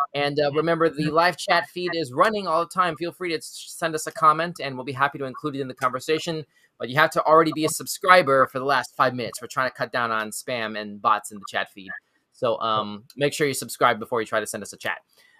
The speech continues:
Uh, and that's all that we have for the N P R topic.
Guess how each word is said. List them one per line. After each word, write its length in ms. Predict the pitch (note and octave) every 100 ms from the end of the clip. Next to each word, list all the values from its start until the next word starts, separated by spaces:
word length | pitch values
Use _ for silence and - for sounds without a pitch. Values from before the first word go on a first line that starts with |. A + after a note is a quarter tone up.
| _ -
Uh, 100 | - _ _
and 520 | B2+ B2+ B2+ C3 C3+ C3+
that's 460 | D3 - - - _
all 480 | A#2 C#3+ D3+ D3+ D3
that 200 | C#3+ -
we 100 | D3+
have 280 | D3+ D3 -
for 260 | D3+ D3 C#3+
the 160 | C#3+ -
N 160 | C#3+
P 160 | - F#3
R 120 | G3+
topic. 300 | G3+ G3+ G#3+